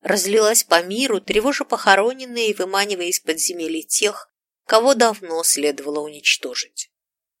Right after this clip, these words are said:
«Мы не бросим тебя один на один с бедою, верно? Мы не боимся». Мы выйдем помочь тебе сейчас и придем на помощь всегда.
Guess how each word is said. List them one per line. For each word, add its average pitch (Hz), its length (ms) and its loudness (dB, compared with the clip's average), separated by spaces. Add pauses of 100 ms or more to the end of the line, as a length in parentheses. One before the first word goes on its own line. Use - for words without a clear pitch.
(140)
«Мы 170 180 -8
не 196 160 -4
бросим 196 500 2
тебя 180 360 0
один 175 340 -2
на 156 140 -2
один 160 320 -4
с - 100 -4
бедою, 165 440 -6
верно? 160 540 -6 (380)
Мы 160 180 -6
не 170 120 -4
боимся». 160 680 0 (600)
Мы 247 100 0
выйдем 226 300 0
помочь 196 460 0
тебе 170 240 -4
сейчас 190 560 0
и - 60 -20
придем 156 380 -4
на 151 120 -4
помощь 151 400 -4
всегда. 139 560 -6